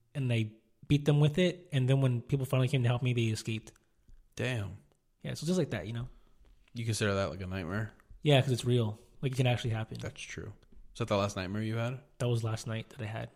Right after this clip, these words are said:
Speaker 1: that dream.
Speaker 2: Shit.
Speaker 1: Mm-hmm.
Speaker 2: I had one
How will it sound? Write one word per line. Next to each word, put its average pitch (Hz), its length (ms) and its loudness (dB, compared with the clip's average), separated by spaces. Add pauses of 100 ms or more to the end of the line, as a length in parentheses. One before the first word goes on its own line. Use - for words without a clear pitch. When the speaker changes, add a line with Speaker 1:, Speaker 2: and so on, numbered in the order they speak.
Speaker 1:
that 113 140 -8
dream. 113 260 -8 (180)
Speaker 2:
Shit. 131 440 -6 (360)
Speaker 1:
Mm-hmm. 127 240 -4 (500)
Speaker 2:
I - 40 -14
had 151 220 -6
one 120 640 -4